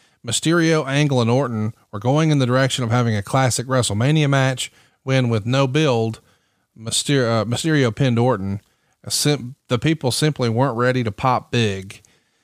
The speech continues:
That's a, there's a lot to unpack with what Meltzer says there. Perhaps you did Rey a disservice by putting Kurt Angle in the match since the fans were so for him. He can't just be the sort of standalone babyface. Maybe it should have been against two heels.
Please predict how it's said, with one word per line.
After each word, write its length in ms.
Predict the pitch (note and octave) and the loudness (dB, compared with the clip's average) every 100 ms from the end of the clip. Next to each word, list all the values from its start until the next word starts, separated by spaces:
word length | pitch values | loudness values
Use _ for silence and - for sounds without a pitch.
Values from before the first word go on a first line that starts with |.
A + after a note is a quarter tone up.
| _ _ _ _ | _ _ _ _
That's 340 | D3 F#3 - | -2 -2 0
a, 420 | G3 D3+ C#3 B2 - _ - | 0 2 2 0 -4 _ -4
there's 140 | D3 | 0
a 60 | D#3+ | 2
lot 200 | G3 - | 2 0
to 100 | D3 | 0
unpack 360 | B2+ D3+ D3+ | 0 0 0
with 120 | A#2+ G#2+ | 0 0
what 180 | G#2+ | 0
Meltzer 300 | A#2+ A#2 - | 2 0 -2
says 320 | G2 C#3+ B2 G#2+ | -2 0 0 -2
there. 340 | G2 F#2 A2 _ _ _ _ | -2 -4 -6 _ _ _ _
Perhaps 580 | C3 B2+ E3+ F3 - - | -2 2 2 0 -2 -4
you 120 | C#3+ | -2
did 200 | C3 D3+ | 0 0
Rey 240 | C3 C#3 C#3+ | 2 2 2
a 60 | |
disservice 640 | C3 C3 - C#3 D3 A#2+ A#2+ | 2 0 0 0 0 0 -2
by 160 | A#2 | -2
putting 300 | A2 C#3+ C3 | 0 0 0
Kurt 220 | B2 C3 B2 | 0 0 2
Angle 320 | B2+ B2 A#2 | 2 2 2
in 80 | A2+ | 2
the 80 | |
match 340 | G#2+ C3 A#2 A2+ | 2 0 0 -2
since 260 | - A2 | -4 -4
the 120 | - G2 | -4 -2
fans 340 | A#2+ A#2 G#2 | 0 0 0
were 80 | G#2 | -4
so 200 | - A2+ | -2 -2
for 320 | - C#3+ A#2+ | 2 2 2
him. 280 | G#2 A2+ A#2 | 2 -2 -4
He 120 | B2 | -6
can't 280 | A2+ C3 G#2+ | 0 0 0
just 180 | A#2+ A2 | -4 0
be 180 | B2 A#2+ | 2 2
the 340 | A2 G#2 G#2 _ _ _ | 2 0 -2 _ _ _
sort 160 | - B2 | -4 -2
of 60 | |
standalone 640 | - C3 B2+ A#2 A2+ A2+ G2+ | -2 0 0 2 0 0 0
babyface. 680 | B2+ A#2 G2 G2+ F#2 G#2+ - | -2 -2 -4 -6 -6 -8 -2
Maybe 240 | A#2+ A#2+ | 0 0
it 60 | - | 0
should 180 | D3 | 0
have 120 | B2+ A2+ | 0 0
been 140 | G#2 | 0
against 340 | G2+ G#2+ F#2+ | 0 0 -2
two 140 | - G#2 | -2 -2
heels. 520 | G#2 F#2+ F#2 A#2 | 0 -2 -4 -6